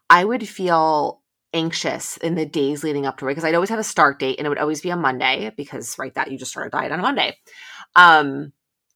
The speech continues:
and I would have a lot of anxiety, be like, "Oh my God, in three more days, I'm not gonna be able to eat ice cream anymore. In three more days, I'm not gonna be able to have pizza. In three more days, I'm not gonna be able to have bread." And so I would eat all the ice cream and pizza and bread that I could leading up to those three days.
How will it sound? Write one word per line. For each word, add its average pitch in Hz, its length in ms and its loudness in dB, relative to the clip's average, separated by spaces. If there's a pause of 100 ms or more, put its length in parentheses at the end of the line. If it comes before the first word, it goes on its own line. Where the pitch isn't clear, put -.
(580)
and 180 300 4
I 180 80 2
would 202 140 0
have 220 200 -6 (140)
a 180 60 2
lot 170 280 2
of 180 80 -6
anxiety, 175 480 -2
be 151 100 -4
like, 143 140 -8
"Oh 147 80 -4
my 135 140 -6
God, 143 400 -4 (220)
in 165 80 -6
three 165 180 -6
more 151 180 0
days, 147 280 -2
I'm 151 80 -6
not 143 160 -4
gonna 143 120 -8
be 139 120 -4
able 135 140 -10
to - 120 -12
eat 135 100 -8
ice 135 200 -8
cream 135 180 -12
anymore. 127 380 -10 (160)
In 165 80 -8
three 165 160 -4
more 156 160 0
days, 147 200 -2
I'm 143 60 -10
not 135 180 -4
gonna 147 140 -10
be 143 60 -4
able 139 140 -6
to 143 40 -10
have 139 160 -12
pizza. 139 400 -10 (160)
In 170 80 -6
three 165 200 -4
more 160 140 0
days, 147 220 -2
I'm 147 60 -8
not 135 180 -2
gonna 143 80 -12
be 143 60 -4
able 135 100 -4
to 139 60 -6
have 131 200 -10
bread." 131 320 0 (220)
And 185 100 0
so 185 220 4
I 170 140 8
would 165 180 0 (460)
eat 147 280 -8
all 135 140 -2
the 160 80 -2
ice 139 220 -4
cream 127 240 -12
and 147 120 -10
pizza - 320 -12
and 147 120 -10
bread 123 180 -6
that 135 100 -6
I 143 100 -4
could - 380 -10
leading 131 380 -6
up - 140 -6
to 147 80 -10
those 135 180 -6
three 143 180 -6
days. - 560 -10